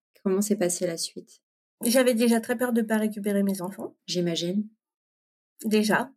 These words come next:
Speaker 2: Enfin, la vie s'arrête, hein. C'est-à-dire qu'il part avec les enfants et tu te dis, euh, « Oh, est-ce que je vais les revoir ? » Il a ramené les enfants comme si de rien n'était.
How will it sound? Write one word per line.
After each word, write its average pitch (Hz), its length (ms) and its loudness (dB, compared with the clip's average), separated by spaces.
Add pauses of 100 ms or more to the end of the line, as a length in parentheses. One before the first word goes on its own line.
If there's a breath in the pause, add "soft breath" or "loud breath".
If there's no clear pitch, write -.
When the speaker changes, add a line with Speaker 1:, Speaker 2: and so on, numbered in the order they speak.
Speaker 2:
Enfin, 202 640 4 (340)
la 220 240 6
vie 240 240 2
s'arrête, 277 460 2
hein. 226 180 0 (540 soft breath)
C'est-à-dire 226 320 0
qu'il 220 160 0
part 226 160 2
avec 208 280 2
les 202 180 -2
enfants 196 360 0
et 220 180 -2
tu 202 140 -14
te 185 80 -10
dis, 233 320 -2
euh, « 208 120 -2 (180)
Oh, 254 80 -14 (420)
est-ce 208 160 -6
que 233 120 0
je 220 80 0
vais 220 100 4
les 202 120 2
revoir ? » 202 360 -6 (240)
Il 233 240 4
a 226 140 4
ramené 220 280 4
les 240 220 0
enfants 214 320 0
comme 254 160 2
si 254 160 -6
de 233 80 2
rien 220 220 2
n'était. 196 360 -4